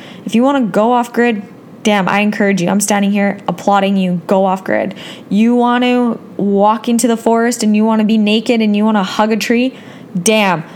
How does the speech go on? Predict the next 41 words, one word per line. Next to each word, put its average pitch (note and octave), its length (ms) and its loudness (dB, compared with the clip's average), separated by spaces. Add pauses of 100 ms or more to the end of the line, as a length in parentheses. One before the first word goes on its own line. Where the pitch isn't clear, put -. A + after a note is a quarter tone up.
(800)
I G3+ 100 2
applaud G3 400 2
you. E3 140 -2
I'm F#3+ 240 0
also F#3 220 0
standing F3+ 340 0
here F#3 120 0
patting E3+ 300 0
you E3+ 60 0
on F3 100 2
the F3 60 0
back. - 260 0
Like, F#3 140 -2
that's F3+ 200 -2
freaking F3+ 320 -2
amazing. G3+ 500 -2 (960)
Do - 80 -4
you G#3+ 60 2
wanna B3+ 180 2
go A#3+ 120 2
to B3 80 0
the A#3+ 80 0
rooftops B3+ 480 0
and A3+ 80 0
you A#3 80 2
wanna A#3+ 180 0
cry? B3 480 0 (380)
Go C4 140 2
do C4+ 120 0
that C4+ 200 2
too. C4+ 360 0 (680)
Like, A3+ 520 -2
just, A#3+ 400 -2 (200)
just B3+ 260 0
do C4 140 2
the D4+ 120 0
things. C4 340 -2
And A3+ 100 2
when A3 100 2
you A3+ 80 2
start, A3 720 0